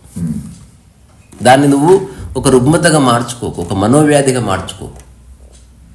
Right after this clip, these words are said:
Speaker 2: చాలామందికి ఉన్న శారీరక సమస్యలు ప్రాబ్లం కాదు,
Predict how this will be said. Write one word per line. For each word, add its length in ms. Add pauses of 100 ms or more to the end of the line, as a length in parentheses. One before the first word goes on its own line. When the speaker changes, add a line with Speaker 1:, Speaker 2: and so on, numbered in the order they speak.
(580)
Speaker 2:
చాలామందికి 580
ఉన్న 120
శారీరక 520
సమస్యలు 500
ప్రాబ్లం 440
కాదు, 260